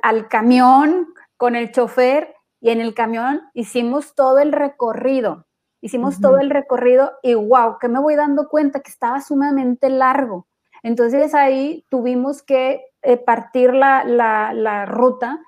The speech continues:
Speaker 1: porque si no, sí, nos, a lo mejor nos estábamos ahorrando, pero en realidad no nos ahorrábamos porque la gente no lo ocupaba, porque era
Speaker 2: Claro.
Speaker 1: demasiada larga la ruta.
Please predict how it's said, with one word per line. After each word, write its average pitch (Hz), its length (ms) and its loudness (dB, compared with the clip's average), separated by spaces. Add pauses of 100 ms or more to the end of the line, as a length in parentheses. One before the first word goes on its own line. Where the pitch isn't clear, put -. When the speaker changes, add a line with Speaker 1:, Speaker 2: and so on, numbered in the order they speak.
(280)
Speaker 1:
porque 233 380 0
si 240 160 -6
no, 254 320 0
sí, 320 180 -4
nos, 285 140 -2
a 226 80 -2
lo 214 60 0
mejor 220 240 -6
nos 294 160 0
estábamos 294 400 0
ahorrando, 285 600 2
pero 240 220 4
en 226 140 -6
realidad 233 320 2
no 311 100 2
nos 330 180 0
ahorrábamos 294 540 0
porque 247 220 -10
la 226 160 -6
gente 269 320 -8
no 302 100 -4
lo 277 140 -2
ocupaba, 226 680 -2
porque 247 260 -6
era 247 120 0
Speaker 2:
Claro. 277 140 0
Speaker 1:
demasiada 233 480 -4
larga 233 320 0
la 233 100 -2
ruta. 240 400 -4